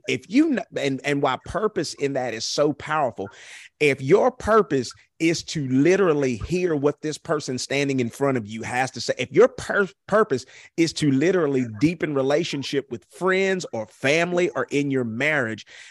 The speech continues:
and they say, "Hey, I need to talk to you," and you say, "Okay," but as soon as they start talking, you pick up your phone or you're watching T V or whatever the case might be, then y-, then you're really not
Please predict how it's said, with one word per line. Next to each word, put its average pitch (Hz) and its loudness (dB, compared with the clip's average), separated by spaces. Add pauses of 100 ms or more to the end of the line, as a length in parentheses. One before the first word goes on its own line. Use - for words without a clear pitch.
(100)
and 139 -2
they 156 2
say, 147 2
"Hey, 147 0
I 143 0
need 156 -4
to 120 -8
talk 160 0
to 131 -8
you," 120 -2
and 120 -4
you 156 -8
say, 151 0
"Okay," 139 2
but 131 0
as 120 -4
soon 214 -4
as 214 -8
they 180 0
start 156 0
talking, 180 0
you 135 -4
pick 165 -6
up 151 -4
your 123 -6
phone 160 2
or 143 0
you're 120 -2
watching 139 -4
T 143 -4
V 147 -2
or 127 2
whatever 127 0
the 147 -6
case 131 -4
might 123 -8
be, 123 0 (440)
then 175 4
y-, 156 -10
then 165 0
you're 269 -2
really 185 4
not 151 -8